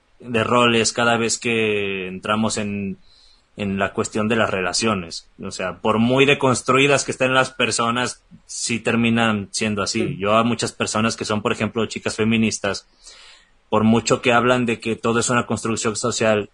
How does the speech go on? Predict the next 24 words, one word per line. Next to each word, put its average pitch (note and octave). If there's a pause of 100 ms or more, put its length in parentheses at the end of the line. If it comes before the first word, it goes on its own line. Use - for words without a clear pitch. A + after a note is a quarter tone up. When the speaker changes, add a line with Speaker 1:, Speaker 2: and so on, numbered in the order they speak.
Speaker 1:
siguen A#2
fijándose A#2+
en A#2
las F#2
mismas G#2
cosas, A2+
Speaker 2:
Por D#3
Speaker 1:
en C#3+
chicos -
Speaker 2:
supuesto. C3+
Speaker 1:
altos, G#2+
en G#2+
chicos A#2+
que G#2+
tengan A#2
más G#2+
o B2
menos A#2+
algo A2+
de, G2+
de G2
dinero A2+
y G#2
que, G2